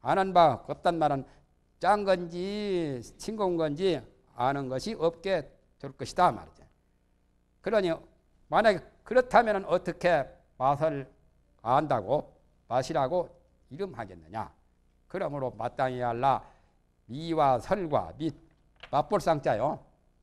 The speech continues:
맛을 보는 것이 함께 처소가 없어서 곧 맛보는 것과 및 맛, 음식 맛,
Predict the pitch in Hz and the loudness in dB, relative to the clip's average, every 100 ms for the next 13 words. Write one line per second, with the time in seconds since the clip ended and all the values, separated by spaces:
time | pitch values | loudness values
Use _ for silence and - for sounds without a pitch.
0 | _ - 131 151 143 123 151 165 131 165 | _ -4 -2 0 0 -2 -2 -2 0 0
1 | 220 214 - - _ _ _ _ - 185 | 2 -2 -4 -12 _ _ _ _ -4 -4
2 | 196 165 139 - 180 147 143 127 123 127 | -2 -4 -4 -2 -2 -2 2 2 2 -2
3 | 131 185 143 - _ _ _ 170 180 - | 4 4 2 -6 _ _ _ 4 4 4
4 | - _ _ _ 139 147 196 202 180 180 | -8 _ _ _ 0 0 0 -2 0 -4
5 | - - 226 180 - 117 165 180 - _ | 0 8 8 6 -2 -10 -4 -4 -6 _
6 | _ _ - 156 151 - _ _ - 160 | _ _ 4 6 6 2 _ _ -10 -6
7 | 151 127 139 170 - | -2 2 6 4 2